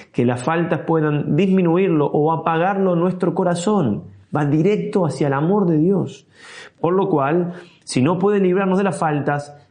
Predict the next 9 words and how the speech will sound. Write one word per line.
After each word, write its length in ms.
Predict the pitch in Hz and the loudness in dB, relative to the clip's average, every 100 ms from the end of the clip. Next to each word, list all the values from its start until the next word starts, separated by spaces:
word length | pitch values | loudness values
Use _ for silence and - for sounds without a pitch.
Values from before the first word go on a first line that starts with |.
| - | -6
nos 180 | 123 120 | -2 0
libra 540 | 127 147 147 139 135 - | 2 2 2 0 -2 -2
de 160 | 117 | -2
todo 340 | 110 127 160 156 | -2 0 0 0
efecto 760 | 123 - 143 113 - 131 120 - | 0 -2 -4 -4 -4 -4 -2 -4
dañino 680 | 110 107 117 143 147 147 143 | -4 -2 -2 0 -2 -2 -2
de 240 | 107 120 | -2 -2
las 200 | 127 123 | -2 -6
mismas. 180 | 85 87 | -10 -16